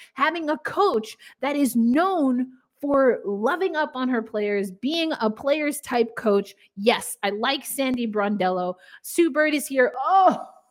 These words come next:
<laughs> oh, the only person who I would love to see as the head coach of the New York Liberty more than Teaspoon is Becky Hammon. Ah, I feel like I've talked about this before. I have a story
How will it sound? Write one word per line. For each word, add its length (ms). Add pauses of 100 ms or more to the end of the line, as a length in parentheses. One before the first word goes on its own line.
<laughs> 760 (680)
oh, 340 (300)
the 160
only 280
person 440
who 140
I 120
would 140
love 220
to 120
see 400 (360)
as 260
the 100
head 260
coach 340
of 160
the 80
New 80
York 180
Liberty 320
more 540 (320)
than 400
Teaspoon 680 (140)
is 320 (100)
Becky 720 (240)
Hammon. 680 (460)
Ah, 340 (180)
I 40
feel 160
like 140
I've 100
talked 300
about 200
this 140
before. 420
I 140
have 220
a 60
story 720